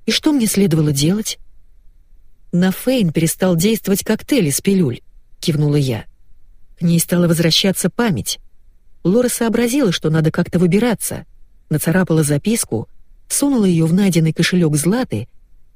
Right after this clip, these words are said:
и, воспользовавшись тем, что Яков Сергеевич отвлёкся на не кстати пришедшего гостя,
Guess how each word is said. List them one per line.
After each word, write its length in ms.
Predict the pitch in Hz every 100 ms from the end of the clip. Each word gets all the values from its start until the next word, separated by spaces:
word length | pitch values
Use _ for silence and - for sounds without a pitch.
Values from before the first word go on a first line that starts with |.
| -
и, 80 | -
воспользовавшись 800 | 196 208 - 294 240 233 - 226
тем, 220 | - 240 180
что 180 | -
Яков 300 | 156 185 180
Сергеевич 560 | - 208 185 202 190 -
отвлёкся 600 | - 202 - 240 160 - 160
на 60 |
не 120 | 170
кстати 400 | 185 - 196 127
пришедшего 580 | - 156 - 156 - 143
гостя, 480 | 156 294 269 - 107